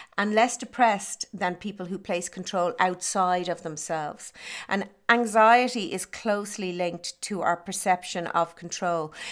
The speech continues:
So people who abdicate control to others and to external forces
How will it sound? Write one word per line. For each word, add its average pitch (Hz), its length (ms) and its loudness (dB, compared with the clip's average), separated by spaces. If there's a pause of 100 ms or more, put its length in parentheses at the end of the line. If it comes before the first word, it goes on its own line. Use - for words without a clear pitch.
So - 180 2
people 285 380 -4
who 247 180 2
abdicate 220 640 2
control 190 500 -2
to - 260 -8
others 202 540 0 (360)
and 185 140 -4
to 196 120 -6
external 196 560 0
forces 180 640 -4